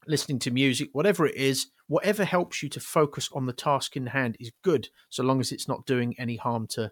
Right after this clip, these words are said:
anybody else. That's my take and my opinion on this matter. For example, I've talked about this before. If you can afford to do so once in a blue moon, try living a day as your future self. So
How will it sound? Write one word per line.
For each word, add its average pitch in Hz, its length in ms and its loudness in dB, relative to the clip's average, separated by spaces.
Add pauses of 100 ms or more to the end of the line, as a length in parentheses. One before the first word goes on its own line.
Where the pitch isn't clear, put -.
anybody 110 400 -4
else. 151 220 4
That's - 260 -6
my 117 220 0
take - 460 -2
and 113 80 -4
my 117 160 0
opinion 113 460 -4 (380)
on 123 200 2
this 120 200 0
matter. 135 360 0 (420)
For 156 160 4
example, 135 580 2
I've 131 140 -4
talked - 320 0
about 123 180 0
this - 140 -8
before. 143 460 0 (300)
If 147 200 -6
you 131 80 -4
can 202 340 2
afford 147 360 -2
to 135 100 -6
do 160 200 4
so 127 220 2
once 135 320 0
in 131 80 -4
a 123 60 0
blue 131 240 2
moon, 127 320 0 (220)
try 190 300 4
living 156 480 0 (120)
a 120 60 -8 (100)
day 147 340 4
as 120 160 -6
your 123 80 -2
future 127 400 -4
self. 139 400 0
So - 280 0